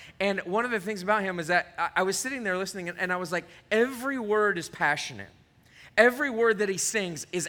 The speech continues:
absolutely passionate. Like, you can't listen to this guy and not be, like, totally drawn to what he's singing because there's this depth of authenticity. There is this depth of authenticity. Like, you feel like he means this. Like, there's an authenticity in that.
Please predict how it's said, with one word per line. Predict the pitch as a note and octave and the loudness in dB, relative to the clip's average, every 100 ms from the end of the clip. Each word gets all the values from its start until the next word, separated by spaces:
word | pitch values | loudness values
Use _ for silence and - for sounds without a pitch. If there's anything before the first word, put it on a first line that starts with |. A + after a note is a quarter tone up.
| - | 4
absolutely | F3 F#3 F#3+ D#3 | 4 4 -2 -8
passionate. | D3+ E3+ C#3+ C#3+ | -2 -2 -2 -6
Like, | E3+ F#3 | -6 -6
you | B3 | -4
can't | C4 E3+ | -2 -2
listen | G#3 G#3 | -2 -2
to | F3+ | -4
this | D3+ | -4
guy | F3+ D#3 | 0 0
and | D#3 | 0
not | E3 D#3 | -4 -4
be, | E3 | -2
like, | D#3 - - - - | -2 -4 -12 -20 -4
totally | A3+ A3+ A3+ F3 | 0 0 0 -2
drawn | C3 F#3 G3+ F3 | -2 -2 -2 -2
to | D3+ | -4
what | F3 F#3+ E3+ | -2 0 0
he's | F3 - | -4 -6
singing | A#3+ A3+ D#3+ C3+ - - | -4 -6 -6 -10 -18 -14
because | F#3 A3+ G3+ E3+ | -2 0 0 0
there's | G3+ D3 | 0 0
this | F#3 E3 | -2 -4
depth | B2+ - A3 A#3+ B3 - G3+ | -6 -8 0 2 2 0 0
of | E3 - | 0 0
authenticity. | F#3+ G#3+ G#3 E3 - F#3+ E3 G#2 - _ _ _ _ _ _ - | 0 0 -4 -6 -6 -6 -6 -10 -14 _ _ _ _ _ _ 4
There | G#3+ A3+ | 6 8
is | G#3 D#3 | 4 -2
this | G3 D3 | -4 -4
depth | - G#3 G#3+ G#3+ | 0 0 0 -2
of | F#3+ | 0
authenticity. | G3 G3 D#3 G3 - E3+ D#3+ | 0 -2 -6 -6 -6 -6 -2
Like, | D#3 D3+ - - | -2 -2 -16 -16
you | D3 B3+ D#4+ | -4 0 0
feel | - C#4 B3 | 0 0 2
like | F#3 - | 2 0
he | - C#4 B3+ | -6 -4 -4
means | F#3+ G3 B3 C#4 F#3+ C3+ | -4 -4 -2 -2 -4 -8
this. | - - - - | -10 -12 -14 -4
Like, | G3 G#3 | 0 2
there's | B3 G3+ | 4 4
an | A3 | 4
authenticity | G#3+ G3+ A#3 G#3+ - - E4+ B3 F3 D3+ | 2 2 2 -2 -2 -4 -2 -2 -2 -2
in | B2+ | -2
that. | A#2 A2 - | -6 -8 -18